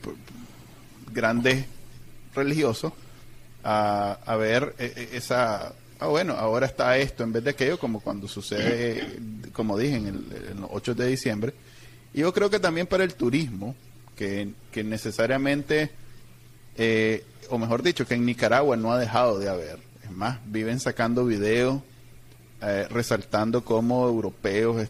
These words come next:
es más, estadounidenses. Hay, hay un video ahí de un canal en donde hay un montón de gringos en, viviendo en Rivas, en,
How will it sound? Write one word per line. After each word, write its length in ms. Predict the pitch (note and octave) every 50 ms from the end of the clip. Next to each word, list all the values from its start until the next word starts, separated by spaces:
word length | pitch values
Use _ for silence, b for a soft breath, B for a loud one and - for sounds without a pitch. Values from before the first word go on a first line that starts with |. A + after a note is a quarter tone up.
| - -
es 100 | - C3
más, 180 | C#3+ D#3+ F3+ D3+ B2+
estadounidenses. 840 | G#2 - A2+ A#2+ C3 C3+ C3+ C3 A#2 A2 A2+ B2+ C#3 C#3+ C#3+ -
Hay, 200 | - B2+ C3 A#2+
hay 180 | G#2+ A#2 C3 C#3+
un 160 | D3 D3 C#3
video 400 | C3 B2 B2 C3 C3 C3+ C3 B2
ahí 180 | A#2+ B2 C3
de 160 | C3 C3 B2 A#2+
un 180 | A#2+ B2 B2
canal 460 | A#2 C3+ B2 A2 A2 A2+ A#2 B2 C3 B B B B B B B B B -
en 100 | A#2 A2+
donde 280 | A2 A#2 A#2 A2+ A2 G#2+
hay 100 | G#2 A#2
un 100 | B2+ C3+
montón 420 | C#3+ C#3 B2+ A#2+ - - B2 B2+ C3
de 140 | C3 C3+ C3
gringos 440 | C3+ C#3 C#3+ C3 B2 A2 A#2 A2 A2+
en, 180 | G#2 G2+ G#2 G#2+
viviendo 560 | G#2 G#2+ G#2 G#2 G#2+ A2 A#2 A#2 B2 B2+ B2+
en 200 | B2+ B2+ B2+ C3
Rivas, 440 | - D#3 D3 A#2 G2+ G#2 A#2 C3 C3
en, 240 | A#2 G#2+ G#2 G2